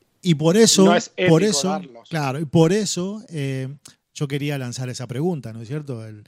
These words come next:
Speaker 1: eh, del tema de la ética laboral y todo eso. Porque como lo, lo he vivido en carne propia y digo,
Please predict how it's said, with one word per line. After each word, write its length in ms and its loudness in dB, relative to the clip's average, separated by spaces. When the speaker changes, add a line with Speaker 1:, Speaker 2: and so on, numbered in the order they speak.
Speaker 1:
eh, 260 -18
del 140 -12
tema 240 -6
de 60 -8
la 160 -4
ética 340 -8
laboral 500 -8
y 60 -14
todo 220 -14
eso. 240 -14
Porque 340 -10
como 240 -6
lo, 140 -4
lo 160 0
he 80 2
vivido 340 2
en 80 -4
carne 340 -4
propia 720 -8
y 260 -10
digo, 600 -10